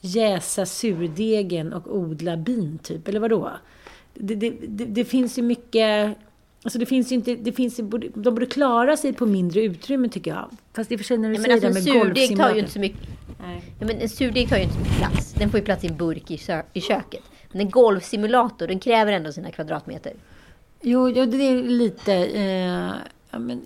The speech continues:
Speaker 1: jag, jag känner så här, en woman cave vore ju också jävligt härligt, tycker jag.
Speaker 2: Men är inte nästan hela hemmet en woman cave, eftersom vi får liksom pampra loss med inredning överallt?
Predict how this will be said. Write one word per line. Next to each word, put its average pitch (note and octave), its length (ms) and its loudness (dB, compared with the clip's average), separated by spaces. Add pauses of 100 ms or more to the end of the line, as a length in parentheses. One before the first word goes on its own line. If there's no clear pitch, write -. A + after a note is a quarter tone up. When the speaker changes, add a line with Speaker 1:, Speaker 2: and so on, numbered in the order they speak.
(160)
Speaker 1:
jag, B3+ 180 -4
jag C4 200 2
känner C#4+ 320 0
så C4+ 120 -2
här, G3+ 400 2
en A#3 340 0
woman D4 380 4
cave F3+ 300 2
vore F#3 200 2
ju G3 60 4
också G3+ 200 -4
jävligt F3+ 380 0
härligt, D3+ 300 -6
tycker D#3 160 -8
jag. D3+ 180 -12 (1040)
Speaker 2:
Men F3+ 180 -8
är B3 260 2
inte G#3 180 -4
nästan F3+ 260 -2
hela G3 220 -2
hemmet F3+ 720 -2
en E3 120 -6
woman D#3+ 260 -8
cave, D3+ 280 -4
eftersom D#3+ 220 -10
vi D#3+ 100 -8
får E3+ 240 -4
liksom E3 340 -10 (520)
pampra E3 340 0
loss G3 220 2
med E3+ 240 -4
inredning E3 520 -2
överallt? - 420 -6